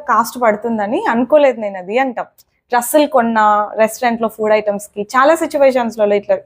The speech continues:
యూజ్ చేస్తాం, అంత పడుతుంది అనుకోలా. అప్పుడు "I did not think that the item would cost that much."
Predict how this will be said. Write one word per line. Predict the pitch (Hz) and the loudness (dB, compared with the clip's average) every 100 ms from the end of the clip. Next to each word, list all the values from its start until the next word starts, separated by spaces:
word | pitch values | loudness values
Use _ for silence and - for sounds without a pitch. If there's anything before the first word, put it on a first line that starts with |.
| - | -2
యూజ్ | 247 262 - | 0 0 -2
చేస్తాం, | 196 - 156 _ - - - | -6 -6 -16 _ -20 -16 -6
అంత | 196 202 | -4 0
పడుతుంది | 247 226 262 254 | 2 2 2 0
అనుకోలా. | 202 185 180 165 - _ - | 0 -4 -6 -6 -12 _ -4
అప్పుడు | 240 320 427 - _ _ _ _ _ _ - 240 | 0 0 -2 -4 _ _ _ _ _ _ -4 2
"I | |
did | 262 285 254 | 4 2 4
not | 349 359 - | 2 2 2
think | 247 - - - 175 | 0 0 -12 -10 -2
that | 208 208 180 | -2 -2 -6
the | 220 - 208 | -6 -2 0
item | 240 269 302 254 | 0 2 0 2
would | 233 - | -2 0
cost | 214 208 - 185 | -2 -2 -8 0
that | 208 226 233 226 | 2 0 -2 -6
much." | - - | -8 -10